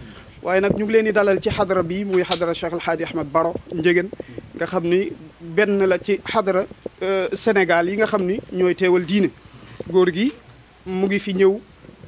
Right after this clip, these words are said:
euh, à l'année mille huit cent quatre-vingt-cinq, fii, moom bi muy ñëw fii ci dëkk bi, moom ket kott rek, donc, kese moo fi ñëw, tabarakallahu, ba tey koo digg Ndiéguène rek, tabarakallahu, mu ngi barkeelu ca,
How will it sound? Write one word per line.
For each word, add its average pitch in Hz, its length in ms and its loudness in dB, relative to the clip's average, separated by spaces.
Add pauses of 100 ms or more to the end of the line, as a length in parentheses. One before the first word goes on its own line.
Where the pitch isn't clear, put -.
(120)
euh, 180 280 4 (220)
à 180 420 4 (180)
l'année 190 280 2
mille 202 220 2
huit 233 180 4
cent 214 200 0
quatre-vingt-cinq, 180 640 -2 (500)
fii, 196 340 -6 (420)
moom 180 280 0
bi 175 100 -6
muy 196 140 0
ñëw 208 220 4
fii 214 240 -4
ci 214 120 -4
dëkk 185 200 0
bi, 160 140 -12 (420)
moom 175 300 0
ket 196 260 -4 (140)
kott 208 300 0
rek, 208 340 -2
donc, 180 280 2
kese 196 220 -2
moo 175 140 0
fi 165 140 -6
ñëw, 160 180 2 (420)
tabarakallahu, 180 640 0
ba 180 240 -2 (160)
tey 175 220 0 (400)
koo 220 160 2
digg 190 260 -2
Ndiéguène 185 400 2
rek, 160 100 -6 (380)
tabarakallahu, 160 640 0
mu 170 100 -6
ngi 170 100 0
barkeelu 156 460 -2
ca, 170 220 -2